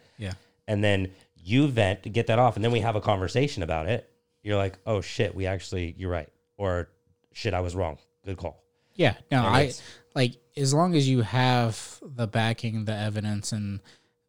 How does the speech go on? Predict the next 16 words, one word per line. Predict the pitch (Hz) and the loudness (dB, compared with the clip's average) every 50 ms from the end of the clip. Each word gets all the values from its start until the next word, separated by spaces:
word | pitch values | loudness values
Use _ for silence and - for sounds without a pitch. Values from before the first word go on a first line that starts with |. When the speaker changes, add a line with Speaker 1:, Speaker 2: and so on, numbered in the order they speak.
| _ 139 107 | _ _ -16
Speaker 1:
the, | 107 - - - | -14 -14 -10 -8
uh, | 117 101 95 90 98 120 - - - - _ _ _ _ _ _ _ _ - | -6 -6 -6 -6 -8 -12 -14 -16 -20 -20 _ _ _ _ _ _ _ _ -6
a | 117 107 | -6 -6
plan | - - - 120 117 113 110 107 107 | -4 -2 0 2 2 2 2 0 0
of | 101 101 95 104 104 98 | -2 -2 -4 -4 -6 -6
why | 98 101 104 107 107 107 104 101 | -2 0 0 2 2 2 0 0
we | 98 101 95 | -2 -4 -6
should | - - - 92 - | -6 -8 -8 -8 -6
do | 101 101 98 | -4 -4 -4
this, | 95 90 90 - - | -4 -4 -6 -6 -6
I | - 127 113 | -6 -6 -6
think | - - 104 98 98 104 | -4 -4 -6 -4 -4 -4
it's, | 98 92 - - - | -4 -2 -2 -2 -4
it's | - 143 110 - - | -4 -8 -8 -6 -6
a | 107 | -6
better, | 98 98 104 98 95 98 95 92 95 95 | -4 -4 -2 -2 -2 -2 -2 -4 -4 -6